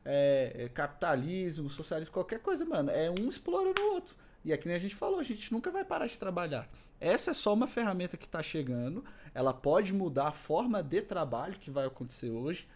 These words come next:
que nem a gente falou. Ela destrói algumas coisas, mas ela constrói outras, e o que a gente tem que saber é como exportar.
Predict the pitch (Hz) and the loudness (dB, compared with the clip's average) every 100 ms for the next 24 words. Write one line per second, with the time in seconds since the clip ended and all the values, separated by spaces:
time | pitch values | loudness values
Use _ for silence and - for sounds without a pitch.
0 | - - 127 147 - - 415 381 135 - | -14 -4 -2 -2 -6 -4 0 0 -2 -8
1 | - 123 127 123 123 127 - - 131 190 | -8 0 0 0 -2 -4 -2 4 6 8
2 | 226 160 151 165 139 - 123 123 - - | 8 6 2 -2 -4 -6 -2 -2 -2 -4
3 | 403 - - - 127 131 131 127 127 120 | -6 -12 -20 -6 0 4 4 2 -2 -4
4 | - 139 151 139 123 123 147 - 381 370 | -2 2 4 4 4 2 2 0 -2 -4
5 | - - - 156 156 151 151 156 190 180 | -10 -18 -4 -2 0 0 0 -2 -4 -4
6 | - 147 151 208 208 202 220 - 370 381 | 0 0 0 -4 -4 -2 -2 -2 -2 -2
7 | - - 151 | 0 0 -2